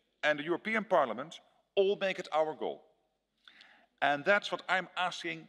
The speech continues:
you today. Together with countries like France, the Netherlands wants to lead the way on this new climate ambition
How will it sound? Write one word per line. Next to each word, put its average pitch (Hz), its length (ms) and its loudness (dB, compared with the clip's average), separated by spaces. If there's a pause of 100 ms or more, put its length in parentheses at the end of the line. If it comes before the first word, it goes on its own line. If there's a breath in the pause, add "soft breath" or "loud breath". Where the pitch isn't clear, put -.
(100)
you 160 400 -2 (100)
today. 143 360 -2 (1120 soft breath)
Together 190 480 2 (420)
with 127 220 -8
countries 185 340 0
like 175 140 0
France, 107 500 -2 (680 soft breath)
the 123 80 -4
Netherlands 180 500 0
wants 156 220 -4
to 131 80 -10
lead 170 260 -6
the 160 80 -8
way 139 360 -6 (200)
on 135 100 -4
this 120 200 -6 (100)
new 165 340 -6 (240)
climate 143 400 -2 (180)
ambition 135 360 -2